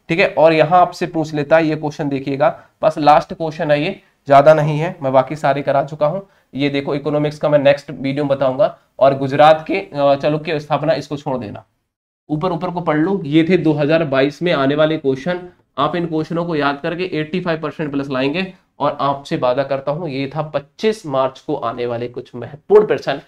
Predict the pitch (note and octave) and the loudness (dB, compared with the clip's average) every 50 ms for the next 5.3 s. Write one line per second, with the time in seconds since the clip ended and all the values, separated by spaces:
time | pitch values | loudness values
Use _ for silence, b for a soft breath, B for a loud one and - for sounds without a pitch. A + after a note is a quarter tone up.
0 | b b b b - C#3+ D3+ C3+ - - C#3+ C#3 B2+ B2 A#2 A2 - - _ B2 | b b b b 0 2 2 2 2 0 -2 -2 -2 -2 -4 -6 -8 -10 _ -14
1 | A2+ A2 A2+ A2 - - _ _ _ _ A#2 G2+ A#2+ - - - C#3+ D3 D3+ D#3+ | -14 -14 -14 -18 -20 -20 _ _ _ _ -8 -6 -6 -8 -4 -4 -4 -4 -2 -4
2 | E3 D#3+ D3 C3+ - _ - E3+ F3+ F3+ D#3+ C#3 C#3+ C3+ C#3+ C#3 D3+ C3+ C3 B2+ | -6 -6 -8 -10 -10 _ -2 -2 0 0 -2 -4 -6 -6 -6 -6 -6 -6 -6 -4
3 | C3 D3+ F3+ - b b b b - D#3+ D#3+ D#3 D3 C#3 C#3+ B2+ E3+ G3 G3 F3 | -4 -4 -4 -6 b b b b 2 2 2 2 0 -2 -2 0 0 -2 -2 -2
4 | C#3 D#3 C#3+ C#3 C3+ C#3+ D#3 D#3+ C3+ A#2+ - C#3+ C#3 - D3 C#3 C3+ C3+ A2+ A2 | -2 -2 -2 -2 -2 -4 -4 -6 -6 -8 -10 -14 -12 -8 -8 -8 -8 -8 -10 -10
5 | A2 A#2+ E3 F3 F3 | -6 -6 -6 -6 -6